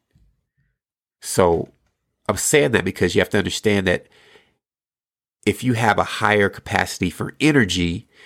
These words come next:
then you're not bumping that, that threshold. So I started the exercise with a ten by four breathing exercise.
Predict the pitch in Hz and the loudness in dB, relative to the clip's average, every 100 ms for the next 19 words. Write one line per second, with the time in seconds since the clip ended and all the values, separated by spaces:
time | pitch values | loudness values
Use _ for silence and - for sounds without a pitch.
0 | - - 90 90 90 - - 92 - 95 | -10 -4 0 2 0 -2 -2 -2 -2 -6
1 | - - - _ _ _ _ _ _ - | -6 -6 -8 _ _ _ _ _ _ -12
2 | - - 90 - - - - - _ _ | -8 -4 -4 -4 -6 -8 -10 -16 _ _
3 | _ _ _ _ _ _ _ _ - - | _ _ _ _ _ _ _ _ -14 0
4 | 104 92 - - 127 139 143 - 120 113 | 2 2 -2 0 0 0 -2 -4 -4 -2
5 | 104 104 - - 92 87 90 - 90 - | -2 -4 -6 -4 0 2 0 -2 -4 -2
6 | 90 90 - _ _ _ _ _ _ _ | -4 -4 -10 _ _ _ _ _ _ _
7 | _ _ _ _ _ - 135 113 110 104 | _ _ _ _ _ 0 0 2 2 2
8 | 98 - 98 95 85 98 92 90 90 - | 0 2 4 4 2 -2 -2 -2 -6 -10
9 | - - - - - - 117 - | -12 -14 -12 -10 -10 -12 -18 -20